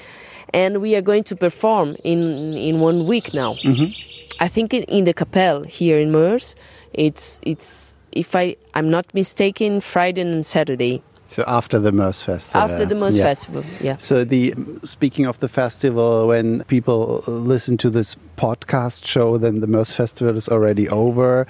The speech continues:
Speaker 2: It's very different this year because not as many musicians will come to Moers as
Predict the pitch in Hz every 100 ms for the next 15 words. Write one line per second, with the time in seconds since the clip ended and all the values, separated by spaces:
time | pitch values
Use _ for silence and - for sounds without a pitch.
0 | - - - - 110 123 120 120 120 117
1 | 113 113 113 135 131 - - 143 135 131
2 | 131 - - - - 107 120 - - 123
3 | 120 117 113 - _ - 107 98 107 123
4 | 127 117 - - - 135 147 143 143 151
5 | 131 - 139 131 127 127 131 127 131 120
6 | 123 123 117 131 - 127 120 - 117 110
7 | - - 131 127 - - 135 123 120 120
8 | 131 - - - - - 110 104 -